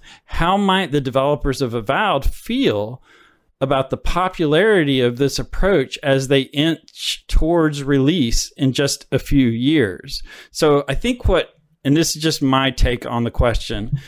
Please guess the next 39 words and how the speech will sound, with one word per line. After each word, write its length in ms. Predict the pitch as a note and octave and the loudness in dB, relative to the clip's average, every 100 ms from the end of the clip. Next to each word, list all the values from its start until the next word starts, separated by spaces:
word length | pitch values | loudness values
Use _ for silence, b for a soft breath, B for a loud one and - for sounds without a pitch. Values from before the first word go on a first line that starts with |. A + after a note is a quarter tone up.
| B B B B - - - - | B B B B -20 -20 -18 -4
um, 580 | B2 B2 A#2+ G#2+ A2 G#2+ - _ _ | 2 2 2 0 -2 -6 -14 _ _
is 280 | C3+ C#3 - | -2 -2 0
that 280 | C3+ B2+ C3 | 0 0 0
you 220 | C#3 C3+ | 0 2
are 480 | C3 B2+ B2 B2 B2+ C3 | 2 2 2 0 -6 -4
kinda 200 | E3 F#3 | 0 0
getting 320 | D3 D3 C#3 | 0 2 2
to 140 | C3+ C3 | 0 -2
the 100 | - | -2
point 360 | D3+ C#3+ C3 | 0 0 2
of, 260 | B2 A#2 - B B B | 2 0 -10 B B B
you, 160 | D3 F3 | -4 -2
you 180 | D3+ | 0
have 320 | C#3+ D#3+ D#3+ D#3 | 0 0 -2 -2
the, 140 | D#3 | -2
let's 160 | D#3+ D#3 | -2 -2
say 160 | F#3+ | 0
development 480 | E3+ D3+ D#3 D3 D3 | 0 0 0 -2 -2
typically 380 | - C#3+ D3 C#3 | -2 0 0 0
get 360 | C3+ C#3+ - - | 0 -2 -6 -4
triple 300 | - - D3 | -2 2 0
A 80 | |
games, 400 | C3+ C3+ C3+ C#3 | 2 0 2 0
we'll 140 | B2 C#3 | 0 -2
say 280 | - C#3+ C3 | 0 0 0
three 220 | D3+ C#3 | 0 0
to 80 | C3+ | 2
five 300 | C3 B2+ C3 | 0 0 0
years 580 | C3+ C#3 C#3 C#3 - B2+ | 2 2 0 -4 -8 -8
is 120 | - | -4
probably 320 | C#3 C3+ C#3 | -2 0 0
a 40 | B2+ | 2
good 260 | C3+ C3 | 0 0
number, 360 | C#3 C#3 C#3+ C#3+ | 0 2 2 2
probably 300 | - B2 B2 | 0 0 0
a 60 | |
hundred 260 | B2+ C#3 C3 | 2 0 0
plus 240 | C#3+ C3 | -2 -2
staff. 640 | - C#3 C3+ C#3 C3+ - | -2 -2 -2 -2 0 0